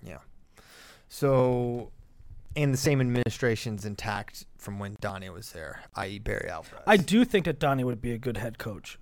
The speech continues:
Speaker 2: I just don't know.
Speaker 1: For sure.
Speaker 2: I just don't know if the Wisconsin thing, uh, is feasible.
Speaker 1: Right. So, that's that. Man, it's nine fifty-nine, guys.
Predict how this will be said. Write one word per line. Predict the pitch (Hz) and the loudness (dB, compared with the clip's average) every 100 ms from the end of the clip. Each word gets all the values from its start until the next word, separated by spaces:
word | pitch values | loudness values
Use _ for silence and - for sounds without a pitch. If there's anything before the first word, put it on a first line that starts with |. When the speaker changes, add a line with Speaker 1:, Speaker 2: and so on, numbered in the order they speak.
| - | -4
Speaker 2:
I | |
just | 156 123 | -2 0
don't | - 147 | 0 2
know. | 147 | 6
Speaker 1:
For | - | 6
sure. | 135 254 311 113 - | 8 6 6 4 0
Speaker 2:
I | - | -6
just | 147 | -2
don't | 170 147 | 0 0
know | 139 | 0
if | 135 | -4
the | 120 | -6
Wisconsin | 127 127 - 135 131 123 | -4 -4 -2 -2 -2 -6
thing, | - 123 107 - - - | -8 -8 -8 -10 -16 -14
uh, | 110 - - - - | -14 -14 -18 -20 -16
is | 101 - | -16 -14
feasible. | - - 101 - - _ _ _ - _ _ - | -12 -12 -12 -16 -20 _ _ _ -20 _ _ -18
Speaker 1:
Right. | 117 90 82 - - - - - - - | -10 -8 -10 -14 -18 -16 -16 -18 -20 -10
So, | - 165 165 165 160 156 139 - - - - - - - | 4 8 8 8 8 6 2 -8 -14 -18 -14 -14 -14 -2
that's | 208 220 220 | 4 4 4
that. | - 190 202 190 180 - _ _ _ _ _ _ _ - | 4 8 8 8 4 -12 _ _ _ _ _ _ _ -4
Man, | 156 151 110 107 | 0 2 0 -4
it's | 160 151 143 | -6 -6 -2
nine | 147 170 | 0 2
fifty-nine, | 156 165 - 104 110 123 87 | 0 -4 -6 -6 -4 -4 -6
guys. | 85 85 92 - | -6 -6 -8 -12